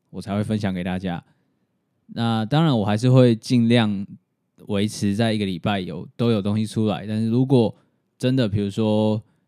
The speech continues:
有一些状况找不到人，或是那个礼拜是比如说期中考周、期末考周耽误到的话，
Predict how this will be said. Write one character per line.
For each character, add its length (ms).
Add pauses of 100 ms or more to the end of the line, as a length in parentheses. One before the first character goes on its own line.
(120)
有 140
一 20
些 140
状 240
况 280 (160)
找 140
不 80
到 120
人， 240
或 160
是 300 (220)
那 120
个 80
礼 100
拜 200
是 360 (240)
比 100
如 40
说 120
期 160
中 160
考 180
周、 220
期 140
末 120
考 160
周 280 (540)
耽 200
误 200
到 240
的 100
话， 260